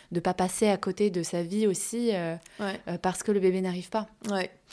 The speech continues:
Speaker 2: Écoute, euh, moi, je trouve que... Moi, je l'ai vécu vraiment comme un cheminement, en fait. Euh... en fait, un des premiers trucs,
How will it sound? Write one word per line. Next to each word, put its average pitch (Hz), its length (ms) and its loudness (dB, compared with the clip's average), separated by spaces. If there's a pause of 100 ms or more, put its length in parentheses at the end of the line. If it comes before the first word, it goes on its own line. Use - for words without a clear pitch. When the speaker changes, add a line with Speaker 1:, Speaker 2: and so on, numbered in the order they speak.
(360)
Speaker 2:
Écoute, 208 320 0
euh, 185 100 -2
moi, 220 280 2
je - 100 -6
trouve - 260 -6
que... 208 320 2 (300)
Moi, 233 140 2
je 233 80 -6
l'ai 202 160 4
vécu 226 380 -2
vraiment 220 440 0
comme 196 220 -2
un 175 100 -4
cheminement, 214 560 2 (360)
en 185 120 -8
fait. - 360 -8 (520)
Euh... 175 320 4 (1600)
en 180 60 -6
fait, 226 200 4
un 214 80 4
des 180 100 2
premiers 262 460 -4
trucs, - 460 -8